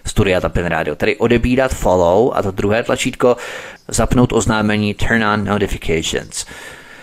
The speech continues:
Někteří mě píšete, že při používání aplikace buď na iPhoneu nebo Apple nemůžete najít tento kanál. OK, zcela na rovinu, já mám starý tlačítkový mobil, žádné ultramoderní šmírácké pádlo vážně nepotřebuji a proto ty aplikace neznám.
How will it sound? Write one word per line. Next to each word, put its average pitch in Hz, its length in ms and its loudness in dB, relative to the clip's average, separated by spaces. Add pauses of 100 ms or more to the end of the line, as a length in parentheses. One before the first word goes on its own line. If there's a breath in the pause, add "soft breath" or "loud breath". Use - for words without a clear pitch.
(380 loud breath)
Někteří 165 400 2
mě 180 120 4
píšete, 143 520 2
že 139 280 6
při - 180 2
používání 123 760 2
aplikace 113 640 0
buď 113 180 2
na 110 220 2
iPhoneu 107 380 2
nebo 110 280 0
Apple 101 400 2
nemůžete 110 640 2
najít 104 340 0
tento 104 280 0
kanál. 76 380 -4 (440 loud breath)
OK, - 160 0 (180)
zcela 131 380 2
na 90 140 0
rovinu, 135 420 2 (160 loud breath)
já 110 180 0
mám 113 180 2
starý 123 360 0
tlačítkový 101 640 -2
mobil, 101 480 2
žádné 98 420 0
ultramoderní 104 800 0
šmírácké 101 600 -2
pádlo 90 400 0
vážně 87 320 0
nepotřebuji 80 720 -2
a 90 120 0
proto 110 280 0
ty 143 140 0
aplikace 127 420 -2
neznám. 98 440 -2